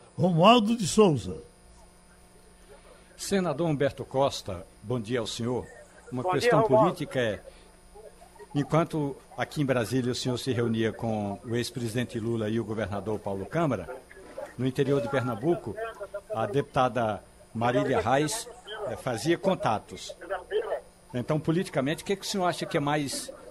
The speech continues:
Speaker 2: que vai dar mais proveito? Esses contatos de Marília Reis com a base petista ou os seus com a cúpula do Partido dos Trabalhadores?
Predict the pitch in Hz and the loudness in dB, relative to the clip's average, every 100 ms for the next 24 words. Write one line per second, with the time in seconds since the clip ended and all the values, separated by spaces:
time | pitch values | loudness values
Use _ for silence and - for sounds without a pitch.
0 | - - 151 151 143 143 143 185 - 185 | -10 -4 2 2 2 0 2 0 0 -2
1 | 135 127 104 104 101 135 - - 160 135 | 2 2 2 -2 -6 -6 -6 -6 -4 0
2 | 135 135 - 127 127 127 123 123 120 117 | 0 0 -4 -4 0 0 0 -2 0 0
3 | 120 - 135 104 120 113 - 127 - 202 | 0 -2 -4 0 -2 -2 -2 -2 2 0
4 | 196 208 156 - - - - 170 165 - | 0 -6 -6 -12 -18 -8 6 6 6 4
5 | 160 165 160 - 156 156 143 143 - 147 | 6 6 2 -2 -2 -2 -2 -4 2 2
6 | 139 139 127 135 - 117 143 127 127 135 | 4 2 4 2 0 0 -2 -2 -2 0
7 | 131 120 117 107 107 95 | 0 2 0 2 0 -2